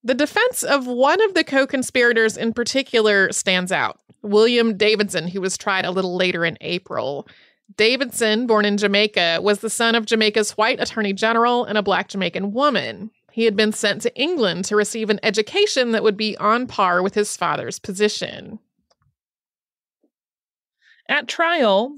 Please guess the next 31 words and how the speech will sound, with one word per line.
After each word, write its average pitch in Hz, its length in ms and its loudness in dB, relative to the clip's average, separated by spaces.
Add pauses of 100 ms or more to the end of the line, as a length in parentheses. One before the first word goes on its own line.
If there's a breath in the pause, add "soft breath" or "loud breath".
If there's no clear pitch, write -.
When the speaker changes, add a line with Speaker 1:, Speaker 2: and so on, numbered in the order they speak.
Speaker 2:
Davidson 240 500 -2
said 208 240 0
in 202 80 0
his 208 220 0
own 277 140 0
defense, 180 500 -2
quote, 226 440 0 (280 loud breath)
"I 240 120 2
was 285 180 2 (100)
accidentally 285 880 0
drawn 196 340 0
into 214 220 0
Cato 233 320 0
Street 175 420 -2
in 196 120 -2
the 202 80 2
way 185 220 4
I 190 80 2
have 185 160 -4
said, 165 480 -2
but 208 160 0
knew 240 200 2
nothing 247 440 0
of 160 120 -2
a 190 80 0
plot - 320 -2
to 226 120 -6
plunder, 247 540 0
burn, 190 380 -2
or 185 180 -2
massacre. 160 720 -6